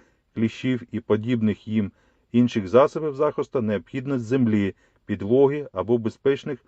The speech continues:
стійких інвентарних конструкцій, стаціонарних чи пересувних площадок,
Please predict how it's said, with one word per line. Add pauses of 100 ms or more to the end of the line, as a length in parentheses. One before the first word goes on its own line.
(1300)
стійких
інвентарних
конструкцій,
стаціонарних
чи
пересувних
площадок,